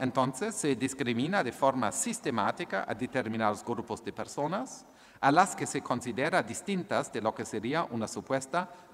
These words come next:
normalidad danesa, lo que a su vez se usa para justificar una valoración más severa de sus acciones.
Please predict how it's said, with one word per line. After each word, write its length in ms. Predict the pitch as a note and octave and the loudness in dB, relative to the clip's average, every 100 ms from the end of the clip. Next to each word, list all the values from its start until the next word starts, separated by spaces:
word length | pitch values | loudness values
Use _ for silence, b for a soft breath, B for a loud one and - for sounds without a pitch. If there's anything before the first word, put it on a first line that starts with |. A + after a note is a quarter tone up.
| B | B
normalidad 1040 | G2+ G2+ B2 D#3 D#3 C#3 A2+ G#2+ A2+ A#2+ - | -8 4 6 6 6 2 0 2 2 2 0
danesa, 600 | G2+ F#2+ G#2 G#2+ - - - - - B B B | -2 -2 -2 -4 -6 -8 -10 -20 -20 B B B
lo 220 | C3+ F#3 | 8 8
que 100 | F#3 | 8
a 80 | B2 | 0
su 180 | - B2 | 0 0
vez 280 | C3 G3+ - | 0 0 -2
se 120 | B2 | -4
usa 340 | C#3 F3+ F#3+ | -4 -2 0
para 200 | - A2+ | 2 0
justificar 680 | - F#3 - A#2+ A2+ C#3+ E3+ | 0 -4 -6 -8 2 4 4
una 180 | B2+ A#2 | 0 2
valoración 640 | A2+ G#2 G2 F#2+ E3 E3 C3 | 2 2 0 -2 0 2 2
más 140 | A#2 | 0
severa 420 | - G#2+ B2 D3 | 0 0 2 2
de 140 | G#2 G2+ | 2 -4
sus 240 | A#2 - | -6 -4
acciones. 760 | G#2 - D3 G#2 - - - | -4 2 2 2 -2 -12 -16